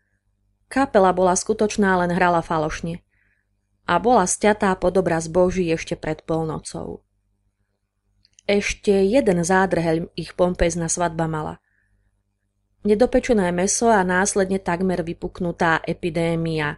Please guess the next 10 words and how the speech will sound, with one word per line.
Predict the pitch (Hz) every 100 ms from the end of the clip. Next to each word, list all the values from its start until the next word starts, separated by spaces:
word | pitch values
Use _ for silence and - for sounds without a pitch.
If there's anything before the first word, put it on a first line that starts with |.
| _
salmonely. | - - 151 151 151 147 - - - _ _ _ _ _ _ _ _ _ _ _ _ _ _ _ _ _ _ 214
Lebo | 208 202
zbúchať | 208 262 330 214 202
svadbu | 226 214
za | 190 208
mesiac | 226 - 220 196 196
nie | 190
je | 185
len | 175 170 -
tak. | 147 - -